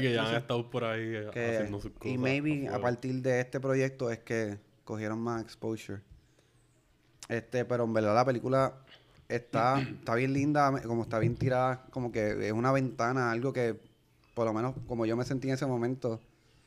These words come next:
Speaker 2: y que muchos se pueden sentir, es algo que yo nunca había visto. O sea, no, porque solamente también están la-, las costumbres, cómo se relacionan, cómo va, cómo se manejan en el pueblo. Este periodista que apa-, que apareció de la nada porque se quedó varado porque estaba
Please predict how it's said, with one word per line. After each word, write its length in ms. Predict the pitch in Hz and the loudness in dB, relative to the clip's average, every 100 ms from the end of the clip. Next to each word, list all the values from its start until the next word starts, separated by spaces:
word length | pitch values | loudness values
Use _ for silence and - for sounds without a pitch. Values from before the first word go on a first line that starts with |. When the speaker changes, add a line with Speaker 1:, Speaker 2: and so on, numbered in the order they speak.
| _ _ _ - | _ _ _ -8
Speaker 2:
y 100 | 110 | -2
que 80 | 107 | 0
muchos 240 | 107 120 | 0 -4
se 80 | 117 | -2
pueden 160 | 123 | -2
sentir, 320 | 120 117 120 123 | -2 -2 -2 2
es 60 | |
algo 200 | 104 110 | 2 2
que 120 | 123 110 | 0 0
yo 80 | |
nunca 200 | 107 113 | 0 -2
había 120 | 117 107 | -2 0
visto. 360 | 107 - 104 - - - - - - - - - - | -2 -8 -14 -12 -10 -10 -12 -20 -20 -18 -18 -18 -20
O 20 | - | 0
sea, 180 | 123 120 | 2 2
no, 260 | 117 117 - | 0 -4 -6
porque 160 | 117 113 | -4 -2
solamente 440 | 113 107 123 135 | -2 -2 0 2
también 220 | 120 110 | 4 4
están 180 | 113 127 | 2 2
la-, 160 | 123 117 | 4 4
las 120 | 117 | 2
costumbres, 640 | - 113 - 131 131 127 117 | 0 -4 0 0 2 2 0
cómo 260 | 120 120 | 0 -2
se 140 | 117 131 | 0 0
relacionan, 680 | 127 120 - 120 123 120 | 0 0 0 0 0 -2
cómo 280 | 110 110 113 | -4 -4 0
va, 120 | 120 110 | 0 0
cómo 180 | 107 | -4
se 100 | 107 | -2
manejan 420 | 120 117 113 120 120 | -2 -2 -2 -2 0
en 80 | |
el 80 | 110 | -2
pueblo. 600 | 104 - 123 123 117 113 - - _ _ _ _ - _ | -2 0 4 4 4 0 -2 -18 _ _ _ _ -20 _
Este 220 | - - 120 | -10 -4 0
periodista 460 | 123 117 120 135 | 2 2 2 0
que 80 | 117 | 0
apa-, 320 | 110 107 101 - | 2 4 2 -2
que 80 | 113 | -4
apareció 440 | 110 107 101 117 | 0 0 0 0
de 100 | 117 | 0
la 100 | 131 | 0
nada 440 | 131 139 143 135 131 | 0 0 0 0 -4
porque 200 | 117 107 | -8 -8
se 120 | 104 110 | -6 -6
quedó 180 | 104 | -2
varado 240 | 110 131 151 | 0 2 0
porque 160 | 147 104 | -2 -4
estaba 260 | 101 104 | -2 -4